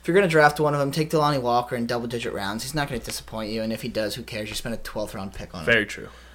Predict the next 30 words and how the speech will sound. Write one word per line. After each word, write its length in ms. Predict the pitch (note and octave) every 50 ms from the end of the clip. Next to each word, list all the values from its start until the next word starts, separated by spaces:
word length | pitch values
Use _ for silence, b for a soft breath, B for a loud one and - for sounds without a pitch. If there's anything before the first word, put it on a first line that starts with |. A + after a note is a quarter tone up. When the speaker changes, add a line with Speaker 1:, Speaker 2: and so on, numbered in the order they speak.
| B B
Speaker 1:
Last 320 | - C#3 D3+ D#3 D#3 - D#3
up 180 | D3 D3 C#3+
on 140 | G2+ C3+ C#3+
the 80 | C3+ C3
list 240 | C3+ C3+ B2+ - -
is 80 | A#2+ -
the 60 | C3
only 120 | C3 B2+
team 180 | A#2+ - C#3 C3+
we 80 | C3
haven't 160 | B2+ A#2+ A#2+ A#2+
talked 260 | C3+ C#3 - - -
about, 340 | B2 A#2 G#2+ G#2+ A2 - B B B B B B B B
the 80 | - B2+
Speaker 2:
Oh, 60 | B2+
Speaker 1:
Washington 520 | C#3 C#3+ D#3 E3 - - E3 - - E3
Speaker 2:
Washington. 640 | D3+ G#2+ C#3 C3+ C3 C3+ A#2+ G#2 - C3+ C3+ C3+ C3+
Speaker 1:
Redskins. 240 | C3 C3 - - - B B B B B B -
Um, 800 | - C#3 D3 D3 D3 D3 D3 C#3+ C#3+ C#3+ C#3+ C#3+ C#3+ D3 C#3+ C#3+ B B B B B B - - b b b b b b b b b b - - - - -
I 100 | - G3+
have, 340 | A#3+ A#3 A3 F#3+ D#3+ - - - -
here's 260 | - G3+ G#3+ F#3+ F3
my, 220 | F3 D#3+ D3+ D3 D3
here's 240 | A#2+ D3 D#3 D#3 D#3+
my 100 | D#3 D3
two 200 | - - C3+ A#2+
hot 180 | A#2 A2+ A2
takes. 380 | - A2+ G#2 - - - - - b b b b b b b b b - - - - - - - - - - - - - - - - - - -
And 380 | C#3 D3 D3 D3 D3 C#3+ C#3 B2
I, 200 | G2+ C#3 C3+